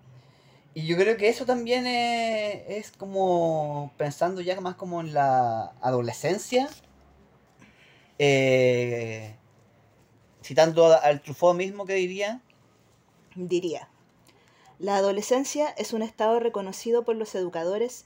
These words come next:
Speaker 2: y los sociólogos, pero negado por la familia, los padres. De acuerdo con el lenguaje de los especialistas, yo diría que el destete afectivo, el despertar de la pubertad, el deseo de independencia y el sentimiento de inferioridad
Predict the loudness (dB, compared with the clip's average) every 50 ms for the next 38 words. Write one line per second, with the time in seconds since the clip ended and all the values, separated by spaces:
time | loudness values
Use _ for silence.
0 | _ -8 -8 -6 -6 -6 -8 -8 -6 -4 -4 -4 -4 -6 -10 -12 -14 -18 -20 -20
1 | _ _ _ _ _ _ _ _ -6 -4 -4 -4 -2 -2 0 0 0 0 -2 -4
2 | -6 -6 -4 -4 -4 -4 -2 -4 -4 -6 -10 -12 -14 _ _ _ _ -12 -12 -12
3 | -8 _ -4 -4 -4 -4 -6 -12 -16 -18 -20 -20 -20 _ _ _ _ _ _ _
4 | _ _ _ _ -8 -6 -4 0 0 0 0 0 0 -2 -2 -2 -4 -4 -4 -4
5 | -4 -4 -6 -4 -6 -6 -6 -6 -6 -6 -8 -10 -10 -10 -12 -10 -8 -8 -6 -6
6 | -8 -8 -10 -12 -12 -12 -12 -16 _ _ _ _ _ _ _ _ -8 -4 0 0
7 | 0 2 2 2 0 0 0 -2 -2 -2 -2 -4 -6 -6 -8 -6 -6 -8 -8 -8
8 | -10 -12 _ -14 -12 -10 -10 -10 -12 -14 _ _ _ _ _ _ _ -14 -10 -10
9 | -10 -8 -8 -8 -10 -8 -10 -10 -8 -6 -6 -6 -6 -6 -6 -6 -8 -8 -10 _
10 | -10 -8 -8 -10 -12 _ _ _ _ _ _ _ -12 -6 -4 -4 -4 -2 -2 -2
11 | -2 -2 -4 -4 -4 -4 -4 -4 -6 -6 -4 -4 -4 -6 -8 -12 -14 -16 -16 -18
12 | _ -20 _ _ _ -8 -8 -6 -6 -8 -10 -10 -10 -10 -10 -8 -8 -4 -4 -2
13 | -2 -4 -6 -6 -4 -2 -2 -2 -2 -2 -2 -2 -4